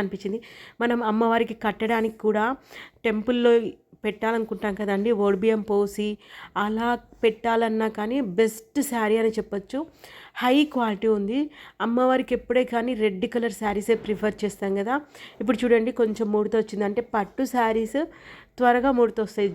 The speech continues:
జార్జెట్ శారీస్ అయితే ముడత అనేది రాదు, వాషబుల్ శారీస్ అనేవి కూడా రావు, ఫ్యాన్సీ శారీస్ కూడా రావు. శారీ చూడండి, ఫుల్ షైనింగ్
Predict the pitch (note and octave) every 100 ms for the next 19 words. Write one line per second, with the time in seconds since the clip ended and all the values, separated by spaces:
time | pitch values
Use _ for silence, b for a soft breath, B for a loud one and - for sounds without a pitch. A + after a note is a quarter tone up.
0 | G3+ F#3+ G#3 A#3 B3+ C4+ - A#3 A3+ A#3
1 | A#3 C4+ B3+ G#3+ G#3 G#3+ A3 A3 A#3 G#3+
2 | F#3 F3+ F3 B3+ E4 B B B G#3 G3+
3 | A#3 G#3 A3+ G#3+ F#3+ G#3+ G#3+ F#3+ F#3+ F#3+
4 | G3 G3+ B3+ F3+ F3 F3 F3 C4+ D4 B
5 | B B - C4 C4 C#4 C4+ B3 A#3 A3+
6 | - A3+ B3 F#3 F3 F3 - _ _ _
7 | _ _ _ b b b - G#3 A3+ A3+
8 | B3 A#3 C4 - D4 D4+ D#4+ - A3+ A3+
9 | A#3